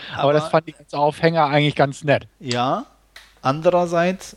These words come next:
Speaker 2: was mich zum Beispiel viel mehr gestört hat am ersten, äh, war nicht, ähm, diese, diese Zerstörung und so,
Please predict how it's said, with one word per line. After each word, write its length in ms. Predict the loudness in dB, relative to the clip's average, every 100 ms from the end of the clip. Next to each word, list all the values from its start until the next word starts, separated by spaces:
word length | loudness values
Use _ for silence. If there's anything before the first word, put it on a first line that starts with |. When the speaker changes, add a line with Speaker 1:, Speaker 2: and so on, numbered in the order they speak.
| -4
Speaker 2:
was 200 | -2 -2
mich 260 | -4 -6 -8
zum 120 | -4
Beispiel 320 | -2 -2 -10
viel 220 | -8 -8
mehr 220 | 0 4 4
gestört 420 | 2 4 4 4
hat 160 | 0
am 140 | 0 -2
ersten, 600 | 2 2 2 -8 -10 -12 _
äh, 320 | 0 2 2 0 -8 -20 -20 _ 2
war 180 | 4 4
nicht, 420 | 2 -2 -12 -20 _ _ _
ähm, 500 | 0 2 2 -2 -8 -12 -6
diese, 520 | -4 0 2 2 0 -4 _ -10
diese 260 | -6 -4 -4
Zerstörung 720 | -6 -6 2 4 4 2 -4 -14
und 180 | -10 -6
so, 280 | -2 0 -2